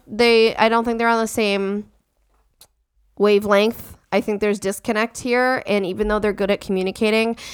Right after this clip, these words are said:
it may just be a kind of disconnect where she just wants to explore and she's not ready to settle down, and, and it stinks that she's not able to just come out and say that,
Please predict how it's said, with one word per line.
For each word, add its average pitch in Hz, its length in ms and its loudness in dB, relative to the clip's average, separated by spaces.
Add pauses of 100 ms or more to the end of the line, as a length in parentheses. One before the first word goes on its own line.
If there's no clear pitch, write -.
(160)
it 226 180 6
may 214 160 4
just 214 220 -4
be 220 100 2
a 202 60 2
kind 196 240 2
of 190 80 0
disconnect 185 520 -2
where 185 360 4 (320)
she - 440 -2
just 240 320 0
wants 214 440 -2
to 214 140 2
explore 190 600 2
and 180 140 0
she's 185 260 -4
not 180 220 0
ready 156 240 2
to 165 80 2
settle 139 340 2
down, 175 320 4
and, 175 180 2
and 190 240 4
it 175 140 2
stinks - 460 0
that 208 160 2
she's 214 280 -4
not 190 240 0
able 185 280 2
to - 180 -6
just 185 220 -6
come 185 160 -2
out 185 160 2
and - 100 -8
say 156 240 0
that, 202 340 0